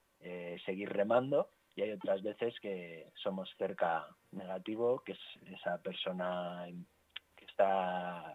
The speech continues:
haciendo un proceso in-, introspectivo, más reflexiva,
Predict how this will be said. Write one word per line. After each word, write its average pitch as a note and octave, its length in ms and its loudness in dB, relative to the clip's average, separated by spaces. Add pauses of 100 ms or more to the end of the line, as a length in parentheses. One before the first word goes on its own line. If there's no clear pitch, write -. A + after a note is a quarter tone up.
haciendo F#2+ 340 -4
un F#2+ 60 -4
proceso A2 640 2
in-, G#2 180 -6 (140)
introspectivo, C3 1040 2 (800)
más A2 180 6
reflexiva, B2+ 920 6